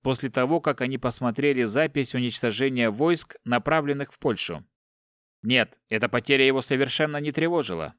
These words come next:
Туда были отправлены отбросы, которые одним своим присутствием должны были напрягать русских. Никто не собирался бросать их в бой, даже против мятежников, что подмяли под себя власть в стране.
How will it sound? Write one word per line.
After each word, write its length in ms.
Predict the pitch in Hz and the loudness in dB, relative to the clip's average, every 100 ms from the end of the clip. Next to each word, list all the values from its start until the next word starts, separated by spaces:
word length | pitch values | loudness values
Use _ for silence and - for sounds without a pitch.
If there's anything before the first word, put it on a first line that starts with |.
| _ _ | _ _
Туда 340 | 127 139 208 | 0 4 4
были 160 | 170 170 | 4 2
отправлены 600 | 151 156 180 160 156 156 | 2 2 2 2 0 2
отбросы, 580 | 143 135 185 202 - 117 | 0 2 2 2 0 0
которые 560 | 113 - 139 131 131 | -2 0 2 4 4
одним 260 | 127 147 160 | 2 -2 -6
своим 320 | - 131 120 | 0 0 0
присутствием 720 | 110 107 - 185 - 135 123 | -2 -2 0 -2 0 0 2
должны 320 | 117 113 131 | 2 0 0
были 160 | 123 131 | 0 0
напрягать 520 | 131 117 120 127 127 | 0 -2 0 0 0
русских. 500 | 170 165 - 87 - _ _ _ _ | -2 -4 -6 -10 -12 _ _ _ _
Никто 320 | 110 139 233 | -4 2 2
не 100 | 233 226 | 4 2
собирался 520 | 214 220 240 220 139 | 2 4 2 2 2
бросать 400 | 127 - 120 123 | 0 0 -2 -2
их 80 | 123 | 0
в 40 | |
бой, 320 | 165 127 90 _ _ | 2 2 0 _ _
даже 280 | 107 117 123 | -2 0 2
против 380 | 135 127 127 139 | 0 0 -4 -6
мятежников, 680 | 147 226 202 143 123 120 | -4 0 0 -2 -2 -2
что 160 | - 117 | 0 0
подмяли 460 | 127 104 147 185 | 0 0 0 2
под 200 | 151 123 | 2 0
себя 300 | - 117 120 | -2 0 0
власть 260 | 113 113 107 | 2 0 -2
в 40 | |
стране. 440 | - 139 160 113 | -2 -4 -2 -4